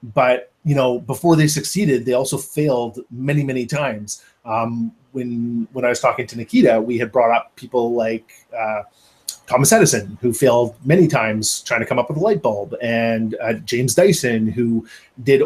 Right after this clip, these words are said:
over three thousand prototypes of his vacuum before he created the vacuum, and, like, Michael Jordan, Oprah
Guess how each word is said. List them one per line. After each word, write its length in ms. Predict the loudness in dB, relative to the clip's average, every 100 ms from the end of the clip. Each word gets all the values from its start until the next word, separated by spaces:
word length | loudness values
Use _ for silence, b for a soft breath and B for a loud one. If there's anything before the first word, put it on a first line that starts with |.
| 4
over 160 | 2
three 300 | 0 0 2
thousand 720 | 2 -2 0 2 2 2 0 0
prototypes 540 | 2 2 4 0 -2
of 100 | -2
his 160 | -2 0
vacuum 380 | 0 0 -6 -6
before 220 | -6 -6
he 60 | -4
created 260 | -4 -4
the 80 | -4
vacuum, 480 | -4 -4 -8 -10 -10 b b
and, 220 | -6 -2 -2
like, 160 | -2
Michael 220 | -2 -2
Jordan, 500 | 2 6 6 6 0
Oprah 260 | -2 0